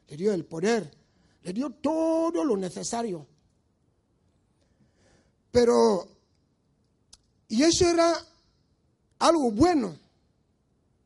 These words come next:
Como a muchos de nosotros y de nosotras, también Dios nos da ciertas responsabilidades, Dios nos da dones,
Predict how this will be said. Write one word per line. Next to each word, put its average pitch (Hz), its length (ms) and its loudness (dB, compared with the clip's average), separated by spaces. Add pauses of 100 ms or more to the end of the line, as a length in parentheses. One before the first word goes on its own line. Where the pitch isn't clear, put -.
(400)
Como 214 180 -2
a 240 60 2
muchos 339 280 0
de 277 80 0
nosotros 214 760 -6 (240)
y 165 120 -14
de 170 120 -10
nosotras, 175 720 -12 (800)
también 196 600 -6 (540)
Dios 196 200 -6
nos 156 400 -12
da 196 480 -10 (560)
ciertas 180 400 -8
responsabilidades, 156 1080 -8 (400)
Dios 190 140 -4
nos 156 160 -10
da 190 180 -8
dones, 180 480 -2